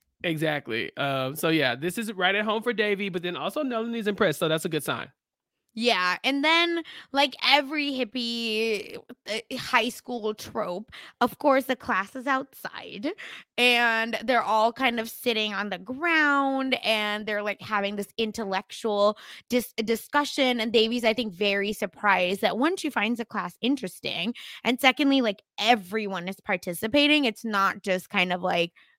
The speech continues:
Speaker 2: two know-it-alls fighting to get the answer right, but it's more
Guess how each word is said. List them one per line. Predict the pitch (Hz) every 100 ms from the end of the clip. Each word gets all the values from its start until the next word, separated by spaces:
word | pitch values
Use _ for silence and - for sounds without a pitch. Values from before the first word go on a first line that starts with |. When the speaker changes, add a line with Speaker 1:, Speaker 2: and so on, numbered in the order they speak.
| _ -
Speaker 2:
two | 277 233
know-it-alls | 208 185 180 160 - 208 254 - -
fighting | 165 160 - - 262 - _
to | 262
get | 214 190
the | - 202
answer | 196 196 - 165
right, | 107 165 170 -
but | 214
it's | 202 233
more | 208 202